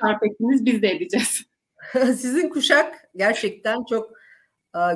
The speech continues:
Speaker 2: güçlü ve başarılı bir kuşaksınız.
Speaker 1: Hı hı.
Speaker 2: Ben size çok güveniyorum. E, dünyayı,
Speaker 1: İnşallah.
Speaker 2: e, dünyayı biliyorsunuz.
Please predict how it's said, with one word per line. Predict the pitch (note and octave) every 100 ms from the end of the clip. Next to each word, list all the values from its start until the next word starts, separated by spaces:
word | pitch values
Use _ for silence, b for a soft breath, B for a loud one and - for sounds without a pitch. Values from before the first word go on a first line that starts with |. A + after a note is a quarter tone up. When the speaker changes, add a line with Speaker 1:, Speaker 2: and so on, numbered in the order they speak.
| F3+
Speaker 2:
güçlü | F#3+ - C4+
ve | A#3+
başarılı | F#3+ F#3+ A3 G#3 A#3
bir | G#3
kuşaksınız. | - - D3+ D3+ - E3+ C4 G#3
Speaker 1:
Hı |
hı. |
Speaker 2:
Ben | E3+ E3+
size | E3+ E3 -
çok | - -
güveniyorum. | E3 E3 C#3 D3+ F4 _ _ _ _ _ _ _ D#3+
E, | D3 D#3 E3 D3 D#3 F3+ E3
dünyayı, | E3 B3+ G#3+ C4+ -
Speaker 1:
İnşallah. | - B4 A#4 - - _ _ - F3 F3 E3+
Speaker 2:
e, | E3+ E3+
dünyayı | G3 G3 F#3+ A3+ B3
biliyorsunuz. | G#3 F#3+ F#3+ F#3+ F3+ G#3 G#3+ G#3+ -